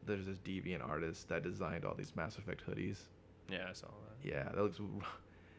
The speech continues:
Speaker 1: some of that shit is really cool. Basically,
Speaker 2: They're just cool hoodies, like, straight up. Like, I was like, "That, I would rock that." And I don't know shit about Mass Effect, and people ask me, I just be like, "Shut up." But, you know, I was like, "That's actually a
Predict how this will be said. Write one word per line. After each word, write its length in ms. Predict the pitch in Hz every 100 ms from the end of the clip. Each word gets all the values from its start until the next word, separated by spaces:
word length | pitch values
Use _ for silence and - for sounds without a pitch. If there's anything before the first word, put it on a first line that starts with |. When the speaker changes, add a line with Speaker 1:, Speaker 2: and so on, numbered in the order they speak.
| - -
Speaker 1:
some 180 | - 151
of 60 | 147
that 120 | 107
shit 160 | - 104
is 160 | 104
really 380 | 98 101 98 95
cool. 220 | - 92
Basically, 340 | 95 95 98 98
Speaker 2:
They're 120 | 165
just 260 | 254 185 -
cool 280 | - 127
hoodies, 540 | 101 120 107 76 85 -
like, 180 | 87 -
straight 340 | - 113 107
up. 220 | 107 90
Like, 140 | 92 92
I 140 | 98
was 80 | 104
like, 200 | 98 87
"That, 180 | 87 101 131
I 40 |
would 160 | 147 143
rock 300 | 110 98 -
that." 300 | 101 113 131
And 100 | 90
I 100 | 95
don't 180 | 110 107
know 180 | 104
shit 220 | 98 - 107
about 180 | 107
Mass 240 | 98 110 147
Effect, 300 | - 113 123
and 100 | 104
people 220 | 107 104
ask 260 | 104 123 -
me, 60 |
I 40 | 104
just 120 | 104
be 80 | 104
like, 100 | 104
"Shut 320 | - 120 107
up." 320 | 120 127 104
But, 280 | - 98 95 - - -
you 100 | 104
know, 100 | 92
I 160 | 90 98
was 80 | 95
like, 160 | 87
"That's 200 | - -
actually 240 | 156
a 20 | 151